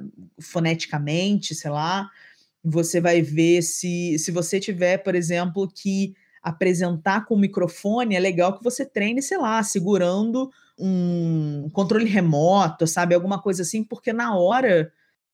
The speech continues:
na hora dá, dá medo, sabe? Se for uma apresentação importante, a mão vai ficar suada, a voz fica trêmula. É muito, muito, muito comum a garganta ficar seca. E aí, além da, da voz,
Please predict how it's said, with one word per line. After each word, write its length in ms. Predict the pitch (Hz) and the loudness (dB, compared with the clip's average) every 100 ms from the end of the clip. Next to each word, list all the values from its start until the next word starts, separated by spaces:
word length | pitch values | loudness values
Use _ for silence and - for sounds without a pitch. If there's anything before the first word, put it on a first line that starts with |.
| _ - | _ -4
na 220 | 208 220 | 0 2
hora 240 | 190 233 311 | 4 4 2
dá, 460 | 226 208 139 147 151 | 2 0 2 0 0
dá 140 | 220 | 0
medo, 520 | 349 277 277 294 170 | -2 0 0 0 0
sabe? 480 | 160 190 170 156 147 | -2 -2 -2 -2 -2
Se 160 | 147 170 | -4 -6
for 120 | 196 | -4
uma 120 | 220 | -4
apresentação 500 | 240 208 202 202 196 | -2 -2 -2 -2 -4
importante, 840 | 180 175 - 180 196 262 262 170 165 _ - | -6 -8 -6 -4 -4 -6 -8 -10 -12 _ -4
a 100 | 180 | -2
mão 240 | 180 214 | 0 0
vai 140 | 247 240 | 0 -2
ficar 180 | - | -4
suada, 720 | 214 - 190 180 196 190 175 | -8 -2 -2 0 0 0 2
a 40 | 165 | 0
voz 320 | 151 180 202 | 2 2 0
fica 220 | 220 226 | -4 -8
trêmula. 680 | 220 180 175 175 175 175 175 - _ _ _ | -4 -4 -4 -4 0 2 0 -2 _ _ _
É 100 | - | 0
muito, 360 | 190 202 269 277 | 2 4 2 0
muito, 240 | 247 226 | 0 -2
muito 220 | 226 240 - | -4 -4 -2
comum 320 | 233 202 190 | 0 2 0
a 80 | 175 | 0
garganta 400 | 175 180 214 254 | 0 0 -2 -2
ficar 220 | - 269 | -4 -6
seca. 760 | - 233 226 220 - 214 220 220 _ _ _ | -4 -2 0 -2 0 0 0 -4 _ _ _
E 120 | - 196 | -2 0
aí, 340 | 196 202 233 | 2 0 0
além 380 | - 180 180 226 | -2 -2 -2 0
da, 340 | 226 202 175 | 0 0 -2
da 200 | - 170 170 | -2 -2 0
voz, 800 | 139 147 170 226 190 160 - | -2 -2 0 0 -4 -6 -10